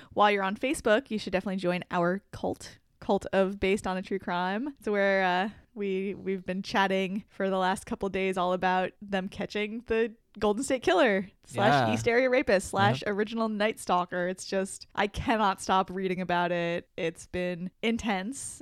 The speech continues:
Speaker 1: Uh, hopefully you guys are all listening to Criminology. If not, go check them out. They're in the middle of doing a season on this case, so just for it to be solved in the middle of it, I think everyone's shocked and everyone's minds are blown.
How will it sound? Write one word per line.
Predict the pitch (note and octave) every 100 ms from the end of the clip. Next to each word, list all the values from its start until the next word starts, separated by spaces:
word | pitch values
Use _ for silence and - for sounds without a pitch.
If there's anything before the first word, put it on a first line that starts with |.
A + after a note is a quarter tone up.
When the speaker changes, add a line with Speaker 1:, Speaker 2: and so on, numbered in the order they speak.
| -
Speaker 1:
Uh, | F#3
hopefully | F#3+ G3 - G3+
you | F#3+
guys | F#3+ F#3+
are | F3
all | F3
listening | F3 F#3+ G3 F#3
to | F3
Criminology. | D#3+ - G#3 F#3 F3 F3+ F3 F3+ A3 _ -
If | G#3 -
not, | F#3+ G3 - - G3+
go | G#3
check | G3+ G#3+
them | A3 F#3+
out. | G3 G#3 -
They're | G3+ G3+ A#3+
in | - A#3+
the |
middle | C#4 C#4 C#4+
of | B3+
doing | C4+ C4
a | A#3+
season | B3 C4+ C4 A3+ G#3
on | F#3 G3+ G3+ G3+ A3 -
this | G3 G#3
case, | - A#3+ G3+ F3+ -
so | - F3+
just | F3 G3+ -
for | G3+
it | F#3+
to | -
be | F#3+ F#3 F3+ -
solved | - - F#3+ F#3+ F#3
in | F#3
the | F#3
middle | F3+ F3
of | F3
it, | F3
I | F3
think | E3+ D#3+ - - _ -
everyone's | F3+ F3+ F3+ - - _ -
shocked | - A3+ G3 G3+ -
and | F3+ F#3+ G3+ - _
everyone's | G3 F#3+ G3+ G3+
minds | G3 F#3+ G3
are | F#3+
blown. | F#3 F#3 F3+ F3+ F3+